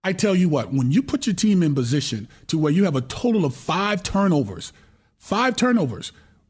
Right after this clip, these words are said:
you got sacked five times for twenty-six yards, you put your team in position to not be able to score any touchdowns. I mean, that was probably the most horrible day, I would say, of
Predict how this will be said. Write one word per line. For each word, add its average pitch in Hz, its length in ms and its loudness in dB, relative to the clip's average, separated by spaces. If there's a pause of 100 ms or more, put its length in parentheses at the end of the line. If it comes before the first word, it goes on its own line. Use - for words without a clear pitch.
(200)
you 147 100 0
got 143 220 0
sacked 233 320 -2
five 196 320 -2
times 156 260 0
for 147 80 -4
twenty-six 135 560 -2
yards, 104 380 -8 (480)
you 135 120 -4
put 226 240 -2
your 233 80 0
team 214 280 2
in 180 100 0
position 147 540 0 (220)
to 147 120 -2
not 170 260 0
be 175 120 2
able 160 100 -2
to 151 60 0
score 135 280 -2
any 202 240 2
touchdowns. 117 680 -4 (240)
I 180 80 -2
mean, 175 180 2
that 214 200 0
was 185 140 0
probably 185 460 0
the 151 120 0
most 143 240 -2
horrible 190 640 0
day, 143 300 0
I 147 80 -2
would 160 160 0
say, - 140 -2
of 139 100 -2